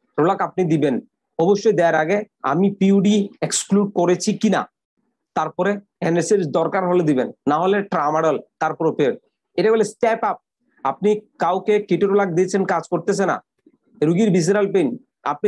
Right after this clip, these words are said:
তাকে চলে আসেন ট্রামাডলের ক্ষেত্রে। ট্রামাডলে কিছু side effect আছে, রুগীর আহ, আপনার এমএএসিস হতে পারে, এটা আপনাকে মাথায় রাখতে হবে, হ্যাঁ? তারপর আসেন কোথায়? Opioid চলে আসতো। Opioid সেম এমএএসিস এবং constipation develop করে। এই জন্য এই পেশেন্টগুলোকে enzymatic and anti-constipatory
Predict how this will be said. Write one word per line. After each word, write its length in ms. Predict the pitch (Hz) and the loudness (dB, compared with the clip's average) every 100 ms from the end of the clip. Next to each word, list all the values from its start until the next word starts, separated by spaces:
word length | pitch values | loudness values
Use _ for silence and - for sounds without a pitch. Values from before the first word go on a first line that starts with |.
| 202 | -4
তাকে 160 | 170 202 | -4 -4
চলে 140 | 196 175 | 0 0
আসেন 140 | 170 196 190 | 0 -2 -2
ট্রামাডলের 480 | 170 180 170 170 160 | -2 -2 -2 -2 -2
ক্ষেত্রে। 260 | 170 - 117 - _ _ _ _ | -4 -4 -6 -8 _ _ _ _
ট্রামাডলে 340 | 175 180 196 202 | -4 0 0 0
কিছু 140 | 190 185 185 | -2 -2 -2
side 140 | 185 | -2
effect 180 | 180 180 151 | -2 -2 -2
আছে, 120 | 151 151 | 0 2
রুগীর 200 | 160 156 - - _ _ _ _ | 2 0 -2 -8 _ _ _ _
আহ, 140 | 131 131 | -2 -2
আপনার 420 | 131 139 127 - - | -2 -2 -2 -6 -4
এমএএসিস 500 | 160 208 208 196 156 | 2 2 2 -2 -2
হতে 160 | 143 117 | -2 -2
পারে, 180 | 117 | -2
এটা 100 | 120 | -2
আপনাকে 220 | 135 135 131 | -2 -2 -2
মাথায় 220 | 113 127 | 0 -2
রাখতে 220 | 107 110 | -2 -2
হবে, 140 | 104 | -2
হ্যাঁ? 180 | 98 190 - _ - - - | 0 -2 -6 _ -20 -18 -6
তারপর 240 | 190 214 | -6 -2
আসেন 280 | 196 202 202 | -4 -2 -2
কোথায়? 280 | 196 190 202 | 0 0 2
Opioid 480 | 202 170 226 226 170 | 2 2 2 2 -2
চলে 160 | - 170 | -2 -2
আসতো। 260 | 131 - 165 | -2 0 0
Opioid 320 | 180 208 202 | 2 2 2
সেম 260 | 208 220 151 - _ - | 2 0 0 -4 _ -4
এমএএসিস 480 | 165 226 214 220 | 0 2 0 -2
এবং 160 | 185 185 | -2 0
constipation 580 | 185 170 - 170 175 170 | -2 -2 -2 -2 0 0
develop 260 | 139 120 120 | 0 -2 -4
করে। 140 | - - - - 147 | -4 -6 -8 -8 -2
এই 60 | |
জন্য 140 | 175 196 | 0 0
এই 40 | |
পেশেন্টগুলোকে 480 | 180 165 175 170 160 | -2 -2 0 0 2
enzymatic 520 | 151 156 156 190 208 | 0 2 2 2 0
and 180 | - 170 | 0 0
anti-constipatory 760 | 165 156 147 147 143 139 156 | 0 0 0 0 -2 -2 0